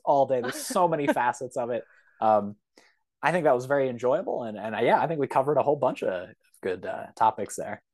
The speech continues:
Speaker 2: Well, thank you, Neil, so much for being a part of the podcast.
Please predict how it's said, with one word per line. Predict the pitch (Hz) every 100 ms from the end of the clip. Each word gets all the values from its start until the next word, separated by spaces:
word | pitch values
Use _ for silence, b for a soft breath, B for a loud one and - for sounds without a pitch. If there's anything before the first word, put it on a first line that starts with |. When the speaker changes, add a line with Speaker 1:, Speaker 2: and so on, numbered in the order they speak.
| _ _ _
Speaker 2:
Well, | 226
thank | 220 254 262
you, | 254 233
Neil, | 214 208 202
so | - 208
much | 185 180
for | 196
being | 180 175 175
a |
part | 175 - 170 170
of | 185 175 165 160
the | 160
podcast. | 160 170 165 170 156 165 -